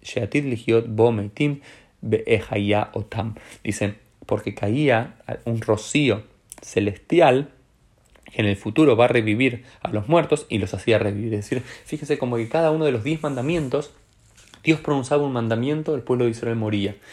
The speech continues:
pero un rocío divino caía y el pueblo de Israel revivía, ¿no? Como es maravilloso como los rabinos captan esta idea de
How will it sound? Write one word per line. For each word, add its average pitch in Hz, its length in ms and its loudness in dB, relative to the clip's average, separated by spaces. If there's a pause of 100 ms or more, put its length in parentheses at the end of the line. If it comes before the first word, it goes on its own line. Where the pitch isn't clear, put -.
(180)
pero 107 320 -4
un 123 380 -4
rocío 143 500 0
divino 135 560 -4
caía 156 540 -2 (260)
y 120 60 -2
el 107 100 -2
pueblo 143 240 0
de 127 60 0
Israel 123 300 -2
revivía, 107 520 -4
¿no? 135 160 -8
Como 120 300 -4 (220)
es 127 240 -6
maravilloso 123 760 -4
como 147 180 -4
los 131 160 -4
rabinos 139 360 -4 (100)
captan 135 460 -2
esta 127 240 -6
idea 135 340 -4
de 131 220 -4